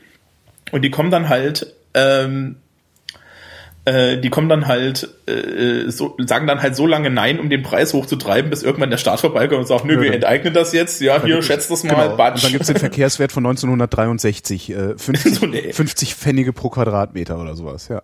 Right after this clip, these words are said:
Speaker 1: Ja, so, so eine Ecke. Äh, Artikel fünfzehn, Grund und Boden, Naturschätze und Produktionsmittel gehören zum Zwecke der Vergesellschaftung durch ein Gesetz, das Art und Ausmaß der Entschädigung regelt,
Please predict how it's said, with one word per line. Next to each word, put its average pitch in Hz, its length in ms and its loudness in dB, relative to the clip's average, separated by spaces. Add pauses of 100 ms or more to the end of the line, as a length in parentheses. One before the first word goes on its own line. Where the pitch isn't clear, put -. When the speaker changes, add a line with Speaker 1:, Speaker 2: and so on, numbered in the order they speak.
Speaker 1:
Ja, 135 200 2
so, 127 180 0
so 127 80 -2
eine 117 160 0
Ecke. 101 300 -2 (640)
Äh, 151 100 4
Artikel 190 360 2
fünfzehn, 247 400 2
Grund 226 300 2
und 185 160 4
Boden, 202 280 4
Naturschätze 196 600 2
und 180 80 0
Produktionsmittel 170 720 0
gehören 156 300 2
zum 156 160 -2
Zwecke 160 320 0
der 156 240 2
Vergesellschaftung 151 1000 0
durch 151 240 0
ein 135 140 0
Gesetz, 127 340 -2
das - 260 -6
Art 170 220 -2
und - 140 -2
Ausmaß 160 380 0
der 117 100 0
Entschädigung 143 420 0
regelt, 143 380 2